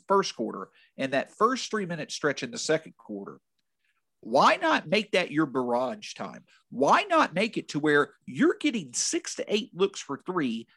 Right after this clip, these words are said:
from the combination of Grayson Allen and Desmond Bane? If you get off to a slow start, that's fine.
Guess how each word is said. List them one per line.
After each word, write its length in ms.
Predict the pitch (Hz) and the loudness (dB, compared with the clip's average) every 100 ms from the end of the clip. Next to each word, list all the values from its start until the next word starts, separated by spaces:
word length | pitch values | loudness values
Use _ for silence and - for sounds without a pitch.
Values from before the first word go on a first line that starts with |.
| _ | _
from 160 | 156 147 | -4 -2
the 60 | |
combination 680 | - 208 240 214 185 - 143 | 2 2 2 0 -4 -6 -10
of 100 | 131 | -2
Grayson 400 | 151 226 - 185 | 2 2 -2 -4
Allen 340 | 160 151 139 - - | -2 -2 -4 -12 -12
and 200 | 123 120 | -10 -2
Desmond 420 | 147 160 143 127 | -2 -2 -8 -2
Bane? 340 | 135 107 76 - _ | 0 0 -6 -18 _
If 180 | - 151 | -4 -4
you 80 | 160 | -4
get 160 | 135 269 | 0 2
off 180 | 277 - | 2 0
to 120 | 254 | -4
a 60 | |
slow 260 | 233 214 220 | -4 0 0
start, 380 | - 220 196 - | 0 2 2 2
that's 240 | 123 - | -2 0
fine. 480 | 202 240 220 117 | 4 4 2 -2